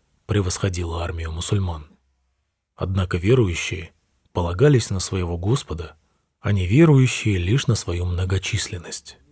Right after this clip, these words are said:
С помощью военных хитростей и отваги верующие смогли победить врага. К тому же Аллах послал на подмогу мусульманам ангелов.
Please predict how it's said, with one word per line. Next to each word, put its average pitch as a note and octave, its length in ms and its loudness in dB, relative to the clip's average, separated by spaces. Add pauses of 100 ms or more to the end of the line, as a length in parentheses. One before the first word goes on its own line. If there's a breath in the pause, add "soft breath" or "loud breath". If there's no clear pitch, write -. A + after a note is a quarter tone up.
(220)
С - 100 -14
помощью B2 520 6
военных G2 460 0
хитростей A2+ 600 2
и F#2 40 -2
отваги A#2+ 440 2
верующие A#2 640 2
смогли A2 460 4
победить F#2+ 460 2
врага. F#2 440 -4 (540)
К - 40 -8
тому A2+ 220 4
же G#2+ 140 4
Аллах G2+ 300 2
послал G2+ 360 0
на G2 80 0
подмогу G2+ 460 0
мусульманам G2+ 640 0
ангелов. A2 680 0